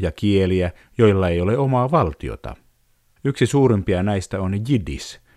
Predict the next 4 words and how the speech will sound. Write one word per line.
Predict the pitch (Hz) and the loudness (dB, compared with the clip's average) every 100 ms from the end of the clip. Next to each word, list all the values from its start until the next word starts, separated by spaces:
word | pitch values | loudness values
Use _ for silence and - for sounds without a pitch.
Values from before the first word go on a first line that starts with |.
| - | 0
juutalaisten | 113 110 101 98 92 - 95 - | 2 4 2 0 -2 -2 -4 -2
oma | 101 98 | 0 0
maailmankieli. | 98 120 95 78 71 67 - 64 107 98 - _ _ _ _ - | 2 2 2 0 -6 -10 -10 -10 -10 -14 -20 _ _ _ _ -2
Mutta | 139 - 139 | -2 2 2